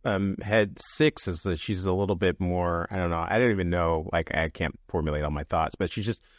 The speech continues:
her style is different than, than this one. I find, I find that actually, like, really interesting. Just another little bit, uh, um, I think Ron Moore said that he actually wrote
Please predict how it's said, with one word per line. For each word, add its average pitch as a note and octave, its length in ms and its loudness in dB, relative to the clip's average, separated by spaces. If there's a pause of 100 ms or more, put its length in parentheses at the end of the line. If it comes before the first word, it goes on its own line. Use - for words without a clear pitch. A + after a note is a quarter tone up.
(140)
her C#3 120 2
style C#3 420 4
is F#2 140 0
different F#2 520 2
than, D#2+ 500 -2
than F2+ 180 -2
this F2+ 180 -2
one. E2 160 0
I G#2+ 300 2
find, B2+ 240 4
I - 60 4
find B2+ 240 4
that F#2+ 120 2
actually, E2+ 320 0
like, D#2 240 -8
really E2+ 380 -2
interesting. D#2 580 -8 (640)
Just G#2 160 -2
another G#2 300 4
little G2 160 2
bit, F#2 360 0
uh, F2 380 -2 (640)
um, E2+ 640 0 (200)
I - 40 -8
think A#2 200 0
Ron G#2 240 4
Moore G2+ 200 4
said G2 180 -2
that F2 140 0
he G#2 260 2
actually G2 380 2
wrote F#2+ 440 0